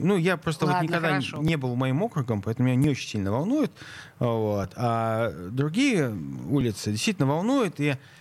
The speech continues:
Speaker 1: я считаю, что городской транспорт должен, конечно, двигаться только по выделенкам. Мы должны подталкивать людей пользоваться городским транспортом. В этом нету насилия, Q R-код фашизма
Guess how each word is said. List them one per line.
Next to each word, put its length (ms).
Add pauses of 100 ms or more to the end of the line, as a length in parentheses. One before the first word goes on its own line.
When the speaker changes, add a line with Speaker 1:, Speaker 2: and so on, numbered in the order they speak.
(140)
Speaker 1:
я 120
считаю, 300
что 180
городской 460
транспорт 480
должен, 240
конечно, 300
двигаться 400
только 200
по 160
выделенкам. 680 (380)
Мы 120
должны 400
подталкивать 880
людей 320
пользоваться 560
городским 380
транспортом. 680
В 80
этом 300
нету 340 (360)
насилия, 920 (240)
Q 220
R-код 340
фашизма 960